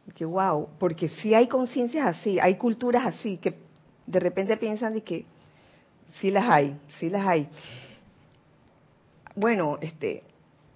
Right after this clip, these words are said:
ya he tenido los hijos y a esta hija menor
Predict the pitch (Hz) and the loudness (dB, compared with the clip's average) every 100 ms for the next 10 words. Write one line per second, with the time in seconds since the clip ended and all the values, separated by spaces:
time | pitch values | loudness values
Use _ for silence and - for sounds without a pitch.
0 | _ _ - 185 202 226 233 220 175 - | _ _ -2 4 6 6 4 4 2 -2
1 | 180 214 233 220 190 220 247 262 208 185 | -4 -2 0 0 0 0 0 0 4 6
2 | 233 233 226 240 277 202 185 190 214 262 | 6 4 0 2 0 -2 0 0 -2 -6